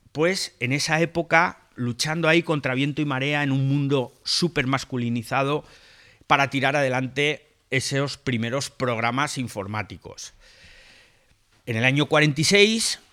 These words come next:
mil novecientos cuarenta y seis, se construye el primer ordenador ya con fines prácticos. Se llamaba eniac.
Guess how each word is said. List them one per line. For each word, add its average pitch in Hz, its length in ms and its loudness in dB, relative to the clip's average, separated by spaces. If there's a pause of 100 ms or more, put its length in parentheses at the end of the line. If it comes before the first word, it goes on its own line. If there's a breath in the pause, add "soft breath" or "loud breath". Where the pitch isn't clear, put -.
(140)
mil 175 220 2
novecientos 147 480 -2
cuarenta 131 280 -2
y 135 40 -6
seis, 156 320 0
se 131 180 -4
construye 143 880 -2
el 143 160 4
primer 143 380 0
ordenador 160 720 0 (100)
ya 143 240 0
con 139 160 -4
fines 131 320 -4
prácticos. - 800 -10 (420)
Se 135 220 -4
llamaba 139 500 0
eniac. 113 680 -2